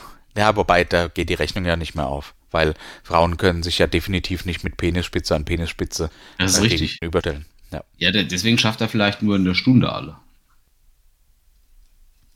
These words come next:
Speaker 1: Ja. Ja, ich glaub, das
Speaker 2: Dann
Speaker 1: wird
Speaker 2: wird sich,
Speaker 1: einfach irgendwann
Speaker 2: dann wird
Speaker 1: normal
Speaker 2: sich die
Speaker 1: werden, wie
Speaker 2: ganze
Speaker 1: wenn du in ein unendlich tiefes Loch
Speaker 2: Ja,
Speaker 1: fällst.
Speaker 2: du erklärst dann auch, ah, du kommst jetzt bald in die Pubertät, da kriegst du ein bisschen Bart,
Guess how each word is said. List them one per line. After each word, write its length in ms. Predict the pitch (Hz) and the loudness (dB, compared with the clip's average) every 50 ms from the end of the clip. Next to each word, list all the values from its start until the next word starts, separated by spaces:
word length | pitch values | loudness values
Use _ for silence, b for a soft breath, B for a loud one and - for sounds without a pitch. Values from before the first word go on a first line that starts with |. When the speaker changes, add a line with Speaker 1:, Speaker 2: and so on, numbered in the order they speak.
| _ - - - _ B B B B B B - | _ -10 -10 -10 _ B B B B B B -4
Speaker 1:
Ja. 320 | - 82 76 76 78 85 90 b b b b b b b _ _ _ _ _ _ - - - _ _ _ _ _ - - _ _ _ _ _ _ - | -2 -2 0 0 -2 -2 -4 b b b b b b b _ _ _ _ _ _ -20 -20 -20 _ _ _ _ _ -20 -20 _ _ _ _ _ _ -4
Ja, 220 | 98 101 95 117 | 0 4 6 6
ich 140 | 151 127 - - | 6 4 2 0
glaub, 160 | - 101 98 | -2 -2 -2
das 120 | - 101 - | -2 -6 -4
Speaker 2:
Dann 60 | 98 | -4
Speaker 1:
wird 60 | 104 | -2
Speaker 2:
wird 160 | 98 82 80 | -4 0 0
sich, 0 | |
Speaker 1:
einfach 280 | - - - - 101 101 | 2 2 4 2 2 -2
irgendwann 300 | 113 104 95 104 107 104 | -6 -10 -8 -10 -10 -6
Speaker 2:
dann 120 | 104 98 | -6 -4
wird 20 | 92 | -2
Speaker 1:
normal 140 | 95 82 | 0 0
Speaker 2:
sich 100 | 80 95 107 113 | 0 0 0 -2
die 40 | 95 | -2
Speaker 1:
werden, 160 | 82 85 90 | -2 0 0
wie 40 | 87 90 | -2 -2
Speaker 2:
ganze 80 | 101 - | -2 -2
Speaker 1:
wenn 140 | 104 101 | -4 -4
du 140 | 101 110 107 | -4 -6 -6
in 260 | 113 104 98 98 95 | -6 -8 -10 -10 -10
ein 140 | 98 98 95 | -10 -10 -10
unendlich 400 | 95 95 82 90 92 - 98 - | -10 -10 -10 -10 -10 -12 -14 -12
tiefes 280 | - 104 95 95 92 - | -12 -12 -12 -12 -10 -8
Loch 100 | 90 - | -8 -4
Speaker 2:
Ja, 40 | - | -2
Speaker 1:
fällst. 200 | - 131 180 220 | 0 2 2 2
Speaker 2:
du 100 | - 165 | 2 2
erklärst 380 | 131 143 - 139 120 127 - - | 0 0 2 2 2 2 2 2
dann 80 | 139 | 2
auch, 160 | 135 151 - B B B B B | 0 0 -2 B B B B B
ah, 220 | - 104 117 123 | -2 0 0 2
du 100 | 127 135 | 0 -2
kommst 260 | 131 - 113 107 107 | 0 2 2 4 4
jetzt 180 | - 104 - - | 2 -2 -2 0
bald 160 | - 104 101 | 2 2 2
in 60 | 98 | 2
die 60 | 95 101 | -2 -4
Pubertät, 680 | - 101 92 92 90 87 - - 117 101 101 98 87 | -6 -8 -6 -6 -6 -6 -4 -2 0 2 2 2 0
da 60 | 87 | -2
kriegst 340 | 87 - - 95 90 - - | -4 -2 -4 -2 -2 -2 -2
du 40 | 92 | -2
ein 100 | 90 90 | -4 -4
bisschen 480 | 92 87 - - - 80 78 78 76 | -2 0 0 0 0 0 -4 -6 -6
Bart, 800 | _ 87 87 87 87 87 85 85 85 87 87 85 85 85 - - | _ -4 -2 0 0 0 0 -2 -2 -2 -2 -4 -6 -6 -10 -12